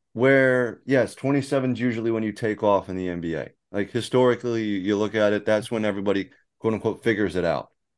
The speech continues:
But he's been in the league for a while now.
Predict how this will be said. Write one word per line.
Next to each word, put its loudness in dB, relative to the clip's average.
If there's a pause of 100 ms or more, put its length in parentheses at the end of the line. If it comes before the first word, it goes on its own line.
(440)
But 4 (800)
he's -4
been -2
in 0
the 2
league 2
for -6
a 4
while 2
now. -4